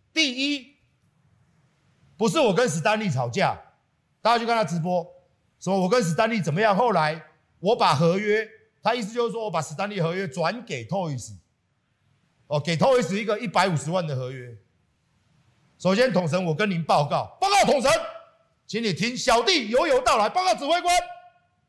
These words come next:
报告胖子指挥官，小弟跟你报告，好不好？记得洗澡哦，指挥官，就是这样子嘛，就是说，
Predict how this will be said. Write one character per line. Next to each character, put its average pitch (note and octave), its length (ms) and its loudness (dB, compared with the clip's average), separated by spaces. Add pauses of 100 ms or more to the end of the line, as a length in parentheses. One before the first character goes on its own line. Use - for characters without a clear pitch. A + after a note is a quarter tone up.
(160)
报 D4+ 100 2
告 D#4+ 120 4
胖 D4+ 200 0
子 B3+ 100 -8
指 G#3+ 120 -8
挥 C#4 120 4
官， C#4+ 220 0 (220)
小 F#3+ 120 -8
弟 B3+ 80 -6
跟 B3+ 120 -6
你 A#3 40 -8
报 A#3+ 160 -2
告， A3+ 220 0 (1300)
好 C#3+ 80 -6
不 E3+ 60 0
好？ D#3 580 -2 (260)
记 C4 100 -12
得 C4 80 2
洗 A#3 160 -6
澡 G#3 200 2
哦， G#3+ 40 0
指 D#3+ 120 -6
挥 G#3 120 -4
官， G3+ 220 -6 (460)
就 A3 120 -8
是 A#3+ 100 -10
这 A#3 100 0
样 A3 120 2
子 D3+ 120 -8
嘛， A2 300 -8 (420)
就 B3 100 -8
是 C4 140 -10
说， C4 100 0